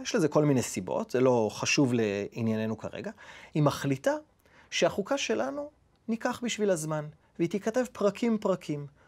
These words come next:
כל פרק נכתוב אותו בנפרד,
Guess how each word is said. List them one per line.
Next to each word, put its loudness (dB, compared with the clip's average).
כל 2
פרק 4
נכתוב 4
אותו 2
בנפרד, 0